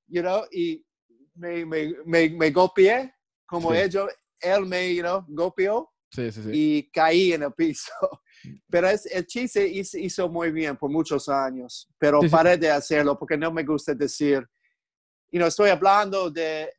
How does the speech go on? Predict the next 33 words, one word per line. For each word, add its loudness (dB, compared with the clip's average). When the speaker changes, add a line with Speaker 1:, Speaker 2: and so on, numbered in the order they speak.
Speaker 1:
el -8
negativo -4
de -6
la -2
palabra, 0
pero -12
no -10
me -8
gusta -6
decir -2
la 0
palabra, -4
you -6
know. -2
Speaker 2:
Ok, -8
entiendo. -8
Entiendo. -2
Pero, 6
¿qué 2
te 4
digo? 6
Es, 0
es, 0
es 2
lo 6
complicado 4
porque 2
entre 6
ellos 6
pueden 8
usar 0
la 0
palabra -6